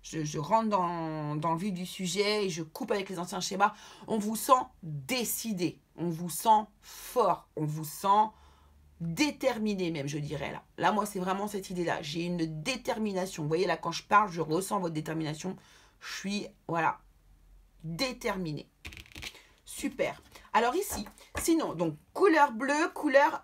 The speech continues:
indigo, qui va nous parler de la vie spirituelle, religieuse ou magique, ou ce que vous voulez, dans vo-, peu, peu importe votre dévotion, peu importe quoi que ce soit, euh, ça c'est vous et c'est propre à vous.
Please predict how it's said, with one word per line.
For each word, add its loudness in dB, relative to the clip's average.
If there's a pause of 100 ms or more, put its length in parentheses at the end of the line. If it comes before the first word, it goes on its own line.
(140)
indigo, 2
qui -4
va 0
nous -2
parler 4
de 4
la 4
vie -4
spirituelle, -2 (340)
religieuse 4
ou -2
magique, -4
ou -14
ce -14
que -2
vous -2
voulez, -2 (400)
dans 0
vo-, 2 (280)
peu, 0
peu 2
importe 4
votre -2
dévotion, -2
peu -2
importe -2 (100)
quoi 2
que -6
ce -6
soit, 2 (540)
euh, 0
ça 2
c'est -2
vous -4
et -2
c'est -4
propre 2
à 4
vous. -8